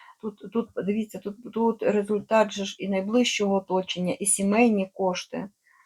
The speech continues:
і сімейні кошти затруднять, м, шлях. Тобто це операції, швидше всього, ці фінансові.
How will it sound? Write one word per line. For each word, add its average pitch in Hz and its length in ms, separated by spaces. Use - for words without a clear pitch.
і 202 120
сімейні 214 560
кошти 180 800
затруднять, 196 1120
м, 190 480
шлях. 196 680
Тобто 202 220
це 208 240
операції, 190 580
швидше - 360
всього, 180 500
ці - 180
фінансові. 180 800